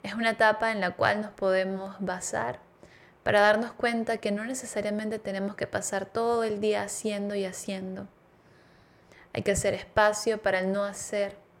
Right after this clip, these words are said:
para permitir que la vida fluya a través de nosotras, soltando el control. Inhalas y exhalas, permitiendo que la vida te penetre, confiando.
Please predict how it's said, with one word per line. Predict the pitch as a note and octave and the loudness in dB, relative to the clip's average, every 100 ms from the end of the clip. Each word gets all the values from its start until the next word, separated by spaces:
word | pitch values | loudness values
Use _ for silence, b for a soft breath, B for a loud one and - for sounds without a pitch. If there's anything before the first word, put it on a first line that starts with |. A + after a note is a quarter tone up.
| B B B B B B _ | B B B B B B _
para | F#3 F#3 | 0 0
permitir | F#3 F#3 F#3 F#3 G#3 | 2 2 2 2 0
que | A3+ | 2
la | G#3+ F3+ F3+ | 0 0 0
vida | F#3 G#3+ B3+ B3+ A#3 G#3+ | 0 0 2 2 0 -2
fluya | - G#3+ G#3 | 0 2 4
a | G3+ | 2
través | G3+ F#3 F#3 F#3+ | 0 0 0 -2
de | |
nosotras, | G3 F#3 - F#3 G3 G3 G3 - - _ b b b b b b b b b b b - - - | -4 -6 -4 -4 -4 -8 -10 -14 -18 _ b b b b b b b b b b b -20 -20 -6
soltando | - G3 F#3 G3 G3 G3 | 2 2 4 4 4 4
el | G3 | 2
control. | G3 F3 E3+ E3+ F3+ F#3+ G3 F#3+ G3 - _ - _ _ B B B B B B B B B B B B B B B B B B B - _ - | 0 -2 -2 -2 -2 0 -2 -4 -14 -20 _ -20 _ _ B B B B B B B B B B B B B B B B B B B -20 _ -2
Inhalas | G3 F#3+ G3+ G#3 G#3 G#3 G3+ G3+ G3 | 2 4 6 4 4 2 2 0 0
y | F#3+ | -2
exhalas, | F3+ - - G3+ G3+ G3 G3 G3 | -2 -4 -2 2 4 4 2 -2
permitiendo | - G3 F#3 F#3 G3 G3+ G#3 | -4 -2 0 0 0 0 -2
que | G3+ | -2
la | F#3+ F#3 | -2 0
vida | G3+ A#3 A#3 A#3 A3 | 0 0 0 0 -2
te | A3 F#3+ | -6 -8
penetre, | F#3+ F#3+ G3+ G#3 G3 G3+ F#3+ | -6 -4 -4 -4 -8 -6 -8
confiando. | F#3+ F#3+ F#3+ - C4+ G3+ F3 F3 | -8 -10 -8 -2 -2 -2 -6 -6